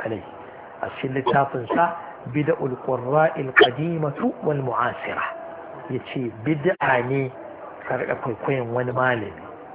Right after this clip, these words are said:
Eh? To, amma wannan magana ta sa ƙaulun marjuh. Ya halatta ka koyi murya wani idan baka iya murya ba. Ba kowa Allah ke ba shi murya ba. Eh.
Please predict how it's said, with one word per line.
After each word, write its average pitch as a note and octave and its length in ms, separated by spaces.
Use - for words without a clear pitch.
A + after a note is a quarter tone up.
Eh? D#3 240
To, - 100
amma C3 300
wannan F3+ 280
magana D3 380
ta D#3+ 220
sa - 60
ƙaulun G3 380
marjuh. C3+ 400
Ya D#3+ 260
halatta C#3+ 460
ka - 100
koyi B2+ 180
murya D3+ 340
wani C3 300
idan C#3 240
baka - 280
iya C#3 160
murya A#2+ 440
ba. - 200
Ba C3+ 120
kowa G3+ 320
Allah G#3 280
ke D3 80
ba D#3 140
shi D3+ 140
murya C3 340
ba. - 140
Eh. A#2 320